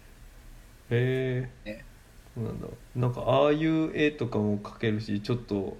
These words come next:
Speaker 1: なんかこう、デフォルメした
Speaker 2: はい。
Speaker 1: 感じの、
Speaker 2: はい。
Speaker 1: ああいうスライムとかも、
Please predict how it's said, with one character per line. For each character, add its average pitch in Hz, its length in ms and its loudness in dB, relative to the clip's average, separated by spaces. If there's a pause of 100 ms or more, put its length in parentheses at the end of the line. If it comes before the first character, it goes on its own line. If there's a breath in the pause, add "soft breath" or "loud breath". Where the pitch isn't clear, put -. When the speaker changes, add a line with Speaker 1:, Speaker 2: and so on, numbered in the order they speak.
(120)
Speaker 1:
な 107 120 -4
ん 107 60 -6
か - 100 -10
こ - 480 -8
う、 - 40 -20 (600)
デ 110 200 0
フ 120 140 2
ォ 117 40 4
ル 113 120 4
メ 110 160 4
し - 140 -6
た 113 80 2
Speaker 2:
は 107 160 2 (180)
い。 - 100 -10 (1120)
Speaker 1:
感 180 240 10
じ 104 60 8
の、 101 180 2
Speaker 2:
は - 60 -2
い。 - 20 4
Speaker 1:
あ 113 40 6
あ 110 40 6
い 107 100 6
う 107 60 4
ス 110 140 -2
ラ 110 120 6
イ 101 60 2
ム 95 100 -2
と 98 140 -2
か 95 100 -6
も、 90 300 -4